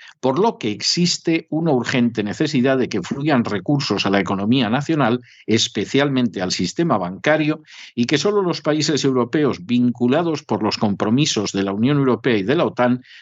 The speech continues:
pueden proporcionarlos sin que tengan lugar costes significativos militares y políticos para Estados Unidos. El documento continuaba señalando que el mayor obstáculo para que esos recursos pasaran de Europa a los Estados Unidos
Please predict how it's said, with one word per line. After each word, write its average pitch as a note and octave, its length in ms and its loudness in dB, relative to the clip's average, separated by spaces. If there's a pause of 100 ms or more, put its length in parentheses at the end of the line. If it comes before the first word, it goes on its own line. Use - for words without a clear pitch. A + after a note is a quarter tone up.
(120)
pueden D3 420 0
proporcionarlos D3 1080 0 (200)
sin B2 320 2
que B2 120 0
tengan E3+ 340 -2
lugar C3 400 0
costes A#2+ 480 -2
significativos A2+ 920 0
militares G2+ 640 0
y C3+ 60 0
políticos A#2 880 0
para E2 160 0
Estados F2 480 -2
Unidos. - 440 -10 (580)
El B2+ 120 0
documento G3+ 640 0
continuaba B2 540 0
señalando D3 720 0 (260)
que - 80 0
el C3 100 2
mayor E3+ 260 0
obstáculo E3 640 -2
para F#2+ 220 -2
que A#2+ 100 -2
esos A2+ 240 0
recursos A2 680 0
pasaran A#2+ 460 0
de A2 60 -4
Europa A2+ 400 0
a - 20 -6
los F#2 180 -4
Estados C3 440 0
Unidos C3+ 420 0